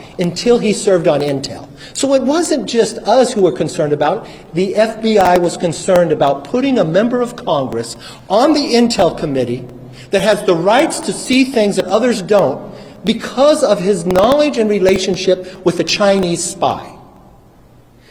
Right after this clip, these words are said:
They brought it to the works of the leaders. I've got that briefing. So I do not believe he should sit on there, that committee. And I believe there's two hundred other Democrats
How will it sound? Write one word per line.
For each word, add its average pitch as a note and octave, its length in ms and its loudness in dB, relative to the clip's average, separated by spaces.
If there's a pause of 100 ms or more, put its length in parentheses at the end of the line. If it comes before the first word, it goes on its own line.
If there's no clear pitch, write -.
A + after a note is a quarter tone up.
(120)
They A#3 100 2
brought B3+ 320 4
it C#4+ 140 2
to B3 100 -4
the G#3 160 4
works G#3+ 560 0 (160)
of D3+ 160 -2
the F3 100 4
leaders. D#3+ 600 -6 (1400)
I've A3 180 0
got G#3 220 2
that A#2+ 180 0
briefing. - 380 -10 (420)
So F#3 180 -2
I G3+ 140 0
do A3+ 160 4
not G#3+ 320 4
believe E3 360 2
he D3+ 120 -4
should C3 180 -6
sit C#3+ 220 -2
on A#2+ 160 -2
there, A2 200 -8 (180)
that C3+ 180 -2
committee. D3+ 400 -2 (560)
And D#3+ 100 -2
I G#3+ 120 4
believe G#3 420 2
there's E3 200 0
two - 220 -2
hundred G3+ 300 2
other F#3 200 4
Democrats C#3+ 680 -2